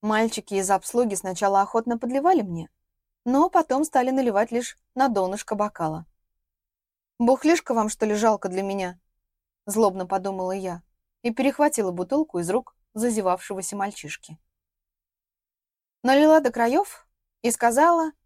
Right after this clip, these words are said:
заметив вытянувшееся лицо Джона: «Мы, русские, не признаём неполных бокалов». Залпом осушив бокал,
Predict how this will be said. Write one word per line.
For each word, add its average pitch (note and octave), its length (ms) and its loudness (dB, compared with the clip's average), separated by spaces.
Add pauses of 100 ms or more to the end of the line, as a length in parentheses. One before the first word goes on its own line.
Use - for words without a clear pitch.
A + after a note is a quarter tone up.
(160)
заметив A3 600 -2
вытянувшееся A#3 800 -4
лицо G3 280 -6
Джона: D#3 420 -6 (1200)
«Мы, D4+ 260 4
русские, G#3+ 600 0 (220)
не C#4 220 6
признаём C#4 640 2
неполных B3 420 2
бокалов». F3 560 -2 (840)
Залпом A3+ 520 0
осушив F3+ 400 -6
бокал, A#3 420 0